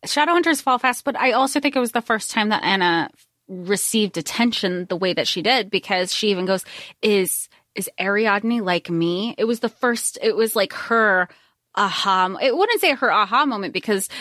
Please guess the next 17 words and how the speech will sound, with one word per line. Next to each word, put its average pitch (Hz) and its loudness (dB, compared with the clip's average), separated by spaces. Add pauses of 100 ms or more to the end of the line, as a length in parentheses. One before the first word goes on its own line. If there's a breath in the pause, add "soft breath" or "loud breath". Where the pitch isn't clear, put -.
(120)
Anna 247 4
knew 226 2
who 220 4
she 208 2
was 185 2
as 185 -2
a - 0
person 277 2 (460 loud breath)
and 190 2 (240)
who 233 0
she 214 2
was 196 0
attracted 180 -4
to, 311 2 (420 loud breath)
but - 0
having 214 -2
that 196 2